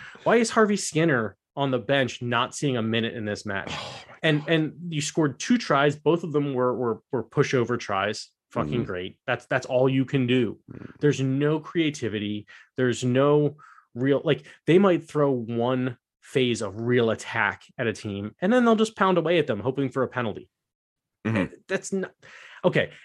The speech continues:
Speaker 1: that's not
Speaker 2: Mm-hmm.
Speaker 1: working. Lo-, okay, let's look at the table, 'cause right now, um, well, the way the table should be, uh, Exeter would be outside the top four. And
Speaker 2: Yeah,
Speaker 1: yet
Speaker 2: I would, I'd fully anticipate Gloucester getting at least four points out of that,
Speaker 1: Right.
Speaker 2: so.
Speaker 1: And, like,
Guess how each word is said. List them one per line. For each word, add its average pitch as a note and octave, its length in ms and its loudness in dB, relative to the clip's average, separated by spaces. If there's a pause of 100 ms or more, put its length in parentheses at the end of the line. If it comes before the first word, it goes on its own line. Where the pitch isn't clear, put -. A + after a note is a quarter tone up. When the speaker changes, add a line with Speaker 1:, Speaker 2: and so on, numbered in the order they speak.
(100)
Speaker 1:
that's E3+ 300 0
not A#3+ 140 6
Speaker 2:
Mm-hmm. D#3 80 2
Speaker 1:
working. F3+ 440 4
Lo-, - 140 -4 (120)
okay, D3+ 140 2
let's E3 200 2
look C4 120 2
at G3+ 60 2
the D3 60 0
table, B2+ 420 -2 (160)
'cause D3 240 -2
right D#3+ 160 4
now, C#3+ 320 4 (260)
um, A2+ 400 0
well, A#2+ 380 0
the C3+ 80 0
way C3 140 4
the A#2 80 0
table A2 240 -2
should B2+ 280 -2
be, F#2+ 240 -6 (280)
uh, G#2+ 180 0
Exeter B2+ 340 2
would A2 140 2
be A#2 100 2
outside A2+ 260 0
the G2+ 60 -6
top G#2 280 -4
four. G#2 260 -4 (920)
And F#2+ 160 6
Speaker 2:
Yeah, E2+ 100 6
Speaker 1:
yet - 220 0
Speaker 2:
I F2 140 4
would, E2 200 4
I'd D#2+ 200 0
fully D2+ 200 -2
anticipate D2 520 -4
Gloucester - 340 -4
getting C#2+ 180 0
at C2+ 80 -2
least C2+ 160 -6
four C2 160 -8
points C2 300 -12
out C2 120 -6
of C2+ 60 -8
that, C#2+ 160 -6
Speaker 1:
Right. A2 160 0
Speaker 2:
so. D2 160 -10 (1000)
Speaker 1:
And, F3+ 180 -4 (400)
like, F3 180 4